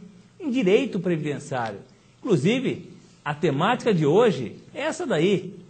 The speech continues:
é direito previdenciário. Então, você que tá em casa, tiver dúvida, e eu acho que é muito importante a tua participação,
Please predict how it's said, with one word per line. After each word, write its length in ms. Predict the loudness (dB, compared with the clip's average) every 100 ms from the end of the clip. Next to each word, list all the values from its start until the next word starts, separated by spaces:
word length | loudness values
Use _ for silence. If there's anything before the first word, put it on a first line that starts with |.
| -20 _ _ -6
é 100 | -4
direito 600 | -2 0 2 0 -2 -10
previdenciário. 1400 | -6 -2 0 0 -2 -2 -4 -4 -6 -4 0 0 -2
Então, 200 | -4 -6
você 260 | -6 -6 -8
que 60 | -6
tá 100 | -8
em 80 |
casa, 500 | -8 -6 -4 -4 -6 -10 -18 -20 -20 _ _ _ _ _
tiver 280 | -6 -2 -2
dúvida, 640 | 2 4 4 2 -4 -8 -10 -20 -20 -20 _ _ _
e 340 | -6 -2 -2 0
eu 140 | 0
acho 160 | 0 0
que 120 | 0
é 40 |
muito 380 | 2 2 2 0
importante 500 | 0 0 0 -2 -2
a 40 | -4
tua 240 | 0 2
participação, 840 | 2 -4 -6 -10 -6 -2 0 -2